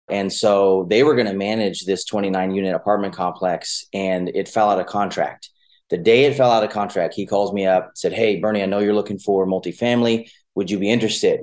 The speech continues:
I said, "Send me the financials." He sent 'em over, and that night I did the underwriting, and I said, "This looks like a great deal." And three days later, we had it under contract. And so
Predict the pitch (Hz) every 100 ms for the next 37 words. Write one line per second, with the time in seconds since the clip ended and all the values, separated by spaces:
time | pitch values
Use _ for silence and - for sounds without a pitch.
0 | - - 85 - 85 - 110 113 113 113
1 | 107 98 92 95 92 - _ _ _ -
2 | 98 107 104 104 123 104 92 - - 95
3 | 87 90 - 104 104 98 85 95 - 104
4 | 98 98 95 95 92 - 90 85 82 90
5 | 85 85 104 - 95 - 85 82 - 87
6 | 87 82 - 87 82 76 _ - _ -
7 | 90 - - 120 110 98 101 95 90 82
8 | 92 90 82 82 - 78 78 71 82 -
9 | - 90 87 95 92 87